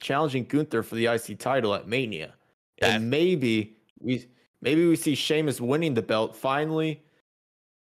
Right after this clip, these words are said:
Speaker 1: seeing him win every single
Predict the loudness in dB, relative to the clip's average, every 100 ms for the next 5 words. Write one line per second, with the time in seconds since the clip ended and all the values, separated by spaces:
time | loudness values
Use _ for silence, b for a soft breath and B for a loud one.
0 | _ _ _ _ -4 0 2 2 2 2
1 | 0 0 2 0 0 0 2 0 0 -2
2 | 2 2 2 -2